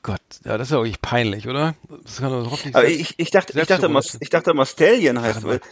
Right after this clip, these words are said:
Speaker 1: Nee,
Speaker 2: weil es
Speaker 1: warte
Speaker 2: gab
Speaker 1: mal,
Speaker 2: doch mal,
Speaker 1: Ballers,
Speaker 2: es
Speaker 1: das
Speaker 2: gab
Speaker 1: ist die
Speaker 2: doch
Speaker 1: Übersetzung
Speaker 2: Italian,
Speaker 1: als
Speaker 2: I, I, Stallion, Stallion ist doch Hengst, oder nicht? Oder heißt es beides Hengst?
Speaker 1: So, jetzt probieren wir mal Google Translator an, jetzt soll ich das wissen, ey.
Speaker 2: The Ital-, The Italian Stallion. Hieß doch mal, war doch mal der Spitzname von, äh,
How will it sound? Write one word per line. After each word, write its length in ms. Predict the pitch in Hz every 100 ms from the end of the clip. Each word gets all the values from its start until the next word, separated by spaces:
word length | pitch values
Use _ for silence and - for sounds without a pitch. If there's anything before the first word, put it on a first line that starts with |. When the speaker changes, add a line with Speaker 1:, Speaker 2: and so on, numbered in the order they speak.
| _ -
Speaker 1:
Nee, 100 | 113
Speaker 2:
weil 80 |
es 80 | 123
Speaker 1:
warte 80 | 180
Speaker 2:
gab 0 | 175
Speaker 1:
mal, 80 | 156
Speaker 2:
doch 60 |
mal, 60 | 156
Speaker 1:
Ballers, 180 | 160 -
Speaker 2:
es 80 |
Speaker 1:
das 60 | -
Speaker 2:
gab 60 | 160
Speaker 1:
ist 40 |
die 40 | 160 151
Speaker 2:
doch 100 | 135
Speaker 1:
Übersetzung 220 | 151 180
Speaker 2:
Italian, 300 | 196 190 160
Speaker 1:
als 260 | 131 - -
Speaker 2:
I, 300 | - 147 - _ _ -
I, 60 | 143
Stallion, 600 | - 147 190 208 202 107
Stallion 500 | - 135 208 151 113
ist 120 | -
doch 140 | 117
Hengst, 260 | 127 120 -
oder 140 | 123
nicht? 100 | 107
Oder 120 | 127 131
heißt 100 | 143
es 80 |
beides 400 | - 123 117 -
Hengst? 160 | 113 107
Speaker 1:
So, 60 | 107
jetzt 100 | -
probieren 240 | 107 107
wir 80 | 107
mal 80 | 101
Google 220 | 110 107
Translator 500 | - 104 107 104 107
an, 120 | 104
jetzt 100 | 104
soll 80 | 107
ich 80 | 110
das 160 | 104
wissen, 220 | 104 110 104
ey. 180 | 113 117 131 143
Speaker 2:
The 100 | 143
Ital-, 460 | - - 185 202 -
The 140 | 165
Italian 500 | 151 175 185 214 202
Stallion. 640 | - 180 180 127 107 113 143
Hieß 120 | 139
doch 100 | 156
mal, 160 | 143 127 -
war 80 | 156
doch 140 | 160
mal 80 | 160
der 120 | 143
Spitzname 440 | - - 165 143
von, 400 | 139 147 139 135
äh, 240 | - 127